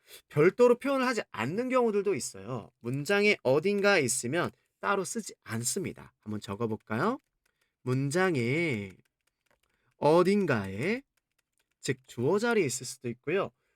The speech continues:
목적어 자리에 있을 수도 있고요. 어딘가 숨어 있을 수 있습니다. 있다면, 있다면 표현하지 않습니다.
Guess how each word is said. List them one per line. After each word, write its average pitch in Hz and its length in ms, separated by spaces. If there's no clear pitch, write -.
목적어 233 440
자리에 196 240
있을 135 200
수도 - 240
있고요. 151 420
어딘가 107 300
숨어 226 320
있을 127 180
수 - 120
있습니다. 117 560
있다면, 143 920
있다면 147 760
표현하지 226 540
않습니다. 208 760